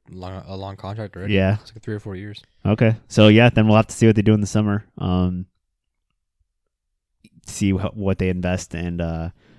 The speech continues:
Speaker 2: <laughs> if they're gonna bring in a bunch of players that's gonna fit, like, what he wants to do. Uh, so yeah, I don't,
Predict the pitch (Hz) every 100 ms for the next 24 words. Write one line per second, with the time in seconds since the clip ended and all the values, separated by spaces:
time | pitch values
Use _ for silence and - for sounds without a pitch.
0 | _ _ _ _ - - - - 101 92
1 | 95 - 110 120 _ _ - 98 92 92
2 | 87 92 87 - 90 90 87 87 85 -
3 | 87 82 _ - 85 - _ 123 120 85
4 | - 90 - 98 95 95 101 101 107 -
5 | _ _ _ _ _ 82 82 80 82 -
6 | _ _ - 87 85 - 104 92 101 98